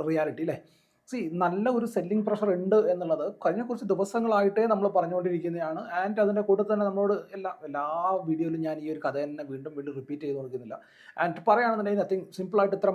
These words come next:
മാത്രമേ ഉള്ളൂ. മാർക്കറ്റിൽ കണ്ടിന്യുവസ് ആയിട്ട് ഒരു രണ്ട് ബുള്ളിഷ് ക്യാൻഡിൽ ക്ലോസ് എങ്കിലും കിട്ടുന്നത് വരെ മുകളിലേക്കുള്ള ട്രേഡിൽ നിങ്ങൾ ചെറിയ സ്റ്റോപ്പ്, ആ, ചെറിയ ക്വാണ്ടിറ്റിയിൽ മാത്രം, ചെറിയ സ്റ്റോപ്പ് ലോസിൽ മാത്രം ട്രേഡ് കിട്ടുകയാണെന്നുണ്ടെങ്കിൽ എടുക്കുക, അതല്ലാന്നുണ്ടെങ്കിൽ അവോയ്ഡ് ചെയ്യുക, അത്ര മാത്രമേ ഉള്ളൂ.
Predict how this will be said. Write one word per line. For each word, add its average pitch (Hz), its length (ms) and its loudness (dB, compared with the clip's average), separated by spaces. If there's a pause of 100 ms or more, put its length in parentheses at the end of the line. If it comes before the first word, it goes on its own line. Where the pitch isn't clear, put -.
മാത്രമേ 160 260 -2
ഉള്ളൂ. 143 140 -8 (420)
മാർക്കറ്റിൽ 196 460 0 (140)
കണ്ടിന്യുവസ് 202 580 -2
ആയിട്ട് 170 260 -2
ഒരു 175 160 -6
രണ്ട് 190 340 0 (120)
ബുള്ളിഷ് 202 340 2
ക്യാൻഡിൽ 180 300 -2
ക്ലോസ് 165 280 0
എങ്കിലും 175 280 -2
കിട്ടുന്നത് 160 420 -4
വരെ 143 140 -2 (100)
മുകളിലേക്കുള്ള 196 640 2
ട്രേഡിൽ 151 320 -4 (220)
നിങ്ങൾ 160 200 -2 (220)
ചെറിയ 214 320 2 (100)
സ്റ്റോപ്പ്, 160 360 -2
ആ, 151 80 2 (100)
ചെറിയ 214 200 4 (120)
ക്വാണ്ടിറ്റിയിൽ 160 360 0 (100)
മാത്രം, 151 260 -4 (100)
ചെറിയ 180 260 -2
സ്റ്റോപ്പ് 151 260 -4
ലോസിൽ 151 260 -10
മാത്രം 160 280 -8
ട്രേഡ് 156 260 -2
കിട്ടുകയാണെന്നുണ്ടെങ്കിൽ 156 580 -2
എടുക്കുക, 170 240 -8 (380)
അതല്ലാന്നുണ്ടെങ്കിൽ 147 600 -2
അവോയ്ഡ് 135 200 -4
ചെയ്യുക, 123 160 -8
അത്ര 151 120 -8 (140)
മാത്രമേ 156 280 -4
ഉള്ളൂ. 101 120 -14